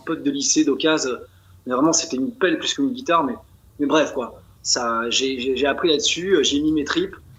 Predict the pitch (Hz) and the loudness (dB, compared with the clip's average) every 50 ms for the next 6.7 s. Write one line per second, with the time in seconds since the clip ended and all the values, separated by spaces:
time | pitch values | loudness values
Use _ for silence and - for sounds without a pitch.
0 | - - - - - 139 127 131 160 156 - - 156 165 175 165 - 156 147 135 | -20 -20 -20 -18 -8 -8 0 0 0 0 0 -4 -4 -4 -4 -6 -8 -8 -10 -8
1 | 139 147 143 151 151 151 - - - 139 123 110 - - - - - - - - | -6 -6 -4 -2 -4 -4 -4 -6 -8 -8 -10 -10 -14 -18 -18 -12 -12 -12 -10 -10
2 | 131 127 - 147 139 120 117 117 113 107 101 107 - - 127 117 113 117 - 123 | -10 -8 -6 -6 -6 -6 -6 -6 -6 -6 -8 -10 -8 -8 -8 -8 -8 -6 -2 -2
3 | 123 127 127 120 - - 156 151 143 - - - - _ - _ - - - - | -2 0 0 -2 -2 -2 -2 0 2 0 0 -2 -6 _ -20 _ -20 -20 -20 -14
4 | - 120 117 117 117 113 120 143 143 - 113 113 113 - - 143 139 117 110 - | -10 -8 -4 -4 -4 2 2 2 2 2 -2 -2 -4 -4 2 4 4 4 4 2
5 | - - - - - - - - - 120 120 117 123 120 - 135 131 131 123 120 | -4 -10 -18 -20 -20 -20 -20 -12 -2 2 2 2 2 2 2 2 4 4 4 2
6 | 113 113 113 113 110 107 107 104 - - - - - | 0 0 -2 -4 -6 -6 -4 -4 -4 -4 -4 -4 -6